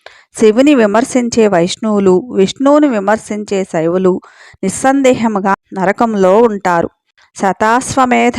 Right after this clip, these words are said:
యజ్ఞ ఫలం కాని, శతరాజసూయ యజ్ఞ ఫలం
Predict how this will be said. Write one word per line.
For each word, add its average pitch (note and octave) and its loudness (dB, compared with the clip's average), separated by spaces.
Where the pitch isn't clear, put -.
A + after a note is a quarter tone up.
యజ్ఞ G3+ 0
ఫలం F#3+ -2
కాని, F3+ -2
శతరాజసూయ A#3 2
యజ్ఞ G3+ 0
ఫలం G#3 -2